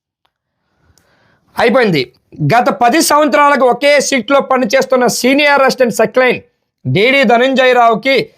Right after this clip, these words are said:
సహకరించి, అంటే ఇప్పుడు వరకు ఒక ఎత్తు అయితే, ఈ డీడీ ధనుంజయ రావుకి సహకరించింది, సెక్లైన్కి డీడీ ధనుంజయ రావు సహకరించి గౌరవ హైకోర్టుని, గౌరవ హైకోర్టు ఆదేశానుసారం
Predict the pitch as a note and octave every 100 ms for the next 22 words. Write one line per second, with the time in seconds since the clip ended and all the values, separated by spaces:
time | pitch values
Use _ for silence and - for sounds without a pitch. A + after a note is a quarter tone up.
0 | _ - D#3+ F3+ A#3 A#3+ A3 G3+ - G#2+
1 | _ - E3 D#3+ G#3 F#3+ G3 _ - E3+
2 | F#3+ G3 F#3+ F3+ G#3+ G#3 G3+ F3+ - E3+
3 | E3+ D#3 A#2+ D#3 B3+ - _ _ _ _
4 | _ _ _ _ - A3+ A3+ F3 C4+ D#4+
5 | C4+ C4 D#4 C#4+ C#4 C4+ C4 B3+ B3 A#3
6 | G#3 A#3+ C4 A#3+ G#3+ G#3 F3+ D#3+ B3+ D4
7 | - _ _ _ _ _ _ _ - G3+
8 | G#3 C#4 C4 G#3 F#3 A3 B3 G#3+ A#3 A3
9 | G#3+ G3+ F3+ F3+ E3 G3 G#3 F#3+ F3 C4
10 | F3 E3 G3+ D4 C4+ G#3+ G#3+ C4+ A#3+ E3
11 | C3 - _ _ _ _ _ _ - C#3+
12 | A3+ D#4+ D#4+ D4 C#4 C#4+ D4 C#4 C4 C4
13 | G#3+ - _ _ _ _ _ _ _ _
14 | - G#3+ C4 D4 - C4+ B3+ C4+